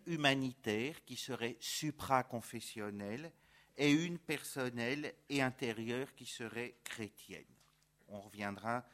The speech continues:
sur ce point. Et ajoute, dans la même perspective, retrouvant des motifs plus anciens, que le climat de secret comporte le risque pour les inscrits de devenir les instruments d'une stratégie qu'ils ignorent.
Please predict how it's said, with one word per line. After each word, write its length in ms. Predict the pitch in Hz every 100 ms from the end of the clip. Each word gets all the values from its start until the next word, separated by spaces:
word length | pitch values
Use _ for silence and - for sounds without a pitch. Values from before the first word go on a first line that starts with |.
| - _
sur 200 | - 107
ce 140 | - 92
point. 320 | - - 82 _ _ _ _ _ _ - - - - -
Et 160 | 147
ajoute, 600 | 139 127 117 175 - -
dans 120 | - 117
la 120 | 110
même 160 | 117
perspective, 1040 | 113 113 - - 107 - - 139 180 214 175 _ _ _ _
retrouvant 840 | - 123 - - 113 120 123 120
des 140 | 113 98
motifs 440 | 95 104 117 110
plus 240 | - 113 110
anciens, 480 | 113 - 160 185 190 - - -
que 100 | 156
le 180 | 147
climat 480 | 143 165 202 190 180
de 120 | 139
secret 680 | 135 - 135 - - 123 - -
comporte 460 | 147 139 160 160 131
le 140 | 123
risque 420 | 117 160 - -
pour 160 | - 123
les 240 | 113 110
inscrits 600 | 123 123 - - - 120 - - - -
de 120 | 131
devenir 600 | 135 143 131 135 151 170
les 180 | 127 113
instruments 580 | 127 131 - 127 127 165
d'une 200 | 147 107
stratégie 680 | - - 139 139 117 113 143
qu'ils 400 | - 113 98 98
ignorent. 340 | 92 87 80